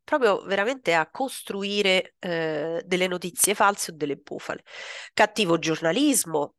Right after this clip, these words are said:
cattivo giornalismo ne abbiamo proprio esempi palesi su tutto <laughs> l'arco delle, eh, testate giornalistiche. Dico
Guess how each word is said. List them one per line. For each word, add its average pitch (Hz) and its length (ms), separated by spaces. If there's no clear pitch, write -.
cattivo 240 480
giornalismo 208 600
ne 170 80
abbiamo 175 500
proprio 202 440
esempi 202 640
palesi 208 840
su - 400
tutto 302 880
<laughs> - 280
l'arco 226 760
delle, 202 840
eh, 175 760
testate 214 480
giornalistiche. 175 880
Dico 214 500